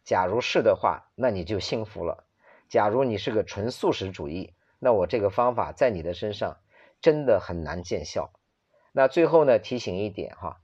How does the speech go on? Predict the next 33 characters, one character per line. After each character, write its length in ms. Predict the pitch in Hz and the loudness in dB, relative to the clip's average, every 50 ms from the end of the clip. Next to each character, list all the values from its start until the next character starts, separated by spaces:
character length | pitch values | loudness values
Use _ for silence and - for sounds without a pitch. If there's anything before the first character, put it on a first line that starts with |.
| _ - | _ -8
如 240 | - 131 160 196 180 | 0 2 4 4 4
果 220 | - 127 117 101 | 4 4 2 2
你 180 | 95 90 82 76 | 2 -2 -8 -8
确 280 | - - - 180 156 | -4 0 4 4 4
实 180 | - - - 123 | 4 2 -4 -4
比 160 | 110 - 80 | -4 -6 -6
较 160 | - 101 92 | -2 -2 -2
胖， 360 | - - - 180 147 - - _ _ _ _ - - | -2 0 2 2 2 2 0 _ _ _ _ -18 -8
我 120 | - 135 92 | -4 -4 -4
们 160 | 90 95 101 | -4 -4 -4
就 100 | 127 120 | -2 -2
会 100 | 120 127 | 0 -2
瘦 280 | 120 - - 165 127 107 | 0 0 0 2 2 2
得 100 | 101 90 | 0 0
很 180 | 95 87 69 | -2 -8 -14
快。 360 | 73 - - 113 90 - _ _ _ _ _ _ _ _ _ | -12 -10 -8 -8 -8 -10 _ _ _ _ _ _ _ _ _
短 240 | - 127 135 160 190 | 4 4 4 6 6
短 180 | 175 139 110 107 | 6 4 4 4
的 60 | 120 | 2
一 100 | 135 143 | 0 2
个 140 | 131 139 123 | 0 0 2
周 180 | 120 143 143 | 2 2 0
期， 220 | 135 - - 151 135 | 0 0 -2 -2 -2
你 160 | 117 101 95 | -2 -4 -4
瘦 220 | - - 170 143 | -2 0 0 2
个 100 | 120 120 | 0 0
几 160 | 113 - 95 82 | -2 -4 -8 -10
十 120 | - 104 | -10 -6
斤 180 | 101 110 117 113 | -4 -4 -2 -2
没 100 | 107 127 | 0 0
有 100 | 123 107 | 0 2
问 220 | 107 110 110 110 | 0 0 -2 -4
题。 260 | - - 87 - - | -6 -10 -12 -14 -14